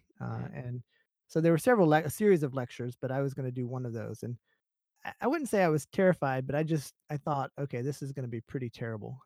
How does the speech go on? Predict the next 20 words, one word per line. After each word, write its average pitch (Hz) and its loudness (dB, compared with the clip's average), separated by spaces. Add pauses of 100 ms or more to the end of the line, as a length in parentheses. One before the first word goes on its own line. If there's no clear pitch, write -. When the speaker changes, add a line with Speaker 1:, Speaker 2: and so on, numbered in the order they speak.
Speaker 1:
Um, 113 -6 (120)
Speaker 2:
<laughs> 123 -8 (580)
Speaker 1:
a, - -18 (140)
and, 127 -8 (480)
and 139 -4
so 151 0
I, 143 2 (300)
I 147 -6
spent, - -8 (480)
we 160 0
had, 147 2
we 165 2
have 160 2
a 165 -20
certain 190 0
amount 160 4
of 127 -2
research 143 0
funds, 117 -6
but, 117 -8